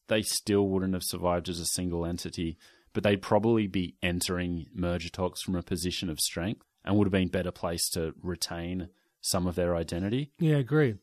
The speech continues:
Speaker 2: It's odd that they were so expendable, though. It's, like, still a big area. It's
Speaker 1: Yeah.
Speaker 2: a one, one team town.
Speaker 1: Yeah.
Speaker 2: It's, like, it's not much smaller than Newcastle.
Speaker 1: No, and, and I, yeah, I think that's why any talk to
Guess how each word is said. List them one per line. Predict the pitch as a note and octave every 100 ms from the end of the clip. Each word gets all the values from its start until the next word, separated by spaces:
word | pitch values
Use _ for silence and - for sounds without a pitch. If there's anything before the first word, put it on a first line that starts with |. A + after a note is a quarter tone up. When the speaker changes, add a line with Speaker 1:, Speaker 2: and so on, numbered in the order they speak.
| _ -
Speaker 2:
It's | G3 A#3
odd | B3+
that | C4 G3+
they |
were | E3+
so | C3 D#3
expendable, | C3+ - - C#3+ D#3+ A#2+
though. | A2+ G#2+
It's, | B2
like, | D3+ D3+
still | A#3 G#3+
a |
big | B2 A2+
area. | A2+ D#3 A2+ G#2+
It's | A#2+
Speaker 1:
Yeah. | C3 G#2+
Speaker 2:
a |
one, | D#3+ D#3 -
one | D#3 D#3+
team | - C#3+ A#2
town. | - C3+ G#2+ G#2
Speaker 1:
Yeah. | G#2+ F2+ - _ _ -
Speaker 2:
It's, | D#3+
like, | F3
it's | C3
not | F3+
much | C#3+
smaller | - C3 A#2
than | G#2
Newcastle. | B2 D3 A#2 F#2+ -
Speaker 1:
No, | A2+ A#2+ F#2+ G#2
and, | A#2 C3
and | C3 C3
I, | - B2+ - -
yeah, | B2 G#2
I | F#2
think | F#2+ C#3 C3
that's | A2 -
why | A2 G2
any | G#2+ G#2
talk | G2 G#2 F#2 - -
to | G#2 F2+